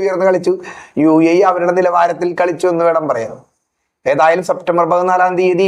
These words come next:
പാകിസ്ഥാനും ഇന്ത്യയും തമ്മിലുള്ള മത്സരമൊക്കെ നടക്കുന്നുണ്ട്. അപ്പൊ ആ ഒരു മത്സരത്തിൽ നമുക്ക് നോക്കിയിട്ട് ബാക്കി വിലയിരുത്താം. ഏതായാലും സഞ്ജുവിന് ഈ ഒരു സ്ഥാനം കിട്ടിയതിനോട്, അഞ്ച-, ടീമിൽ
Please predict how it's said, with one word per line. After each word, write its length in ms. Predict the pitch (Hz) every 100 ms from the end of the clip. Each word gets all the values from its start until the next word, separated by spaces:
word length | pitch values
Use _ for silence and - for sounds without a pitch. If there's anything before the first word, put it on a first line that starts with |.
| 180
പാകിസ്ഥാനും 540 | 170 165 - 175 170 185
ഇന്ത്യയും 260 | 180 180 180
തമ്മിലുള്ള 240 | 175 180 180
മത്സരമൊക്കെ 460 | 175 185 175 175 180
നടക്കുന്നുണ്ട്. 480 | 180 175 175 175 214 - - _ _ -
അപ്പൊ 120 | 160
ആ 80 | 156 151
ഒരു 100 | 160
മത്സരത്തിൽ 380 | 165 180 165 175
നമുക്ക് 160 | 175 170
നോക്കിയിട്ട് 380 | 175 175 170 165 196 - 151
ബാക്കി 240 | 156 156 175
വിലയിരുത്താം. 460 | 165 165 135 170 175 - - 135
ഏതായാലും 280 | 143 151 160 147
സഞ്ജുവിന് 600 | 143 139 127 147 151 175
ഈ 20 | 175
ഒരു 100 | 170
സ്ഥാനം 300 | 190 175 175 180
കിട്ടിയതിനോട്, 600 | 180 175 175 175 175 175 180 160
അഞ്ച-, 300 | 151 123 - - - _
ടീമിൽ 320 | 143 147 160